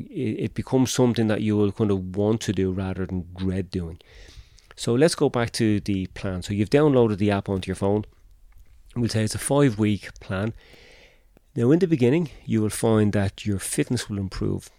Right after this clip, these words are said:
quite quickly. That means your heart and lungs will start to benefit from these new demands that you're placing upon it. And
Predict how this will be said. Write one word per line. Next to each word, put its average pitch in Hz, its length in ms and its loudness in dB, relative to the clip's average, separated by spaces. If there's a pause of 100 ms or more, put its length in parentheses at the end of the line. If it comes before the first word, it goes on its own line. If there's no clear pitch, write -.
quite - 380 -8
quickly. - 400 -6 (600)
That 104 260 -8
means 104 240 0
your 101 100 -2
heart 110 400 -2
and 98 160 -2
lungs 104 360 0
will 101 80 -4
start 101 280 -6
to 92 80 -8
benefit 104 560 -4
from 98 540 -4
these 101 240 0
new 101 220 0
demands 98 560 -2
that 110 80 -8
you're 95 160 -8
placing 104 600 -4 (140)
upon 98 300 -10
it. 92 60 -14 (920)
And 104 440 -4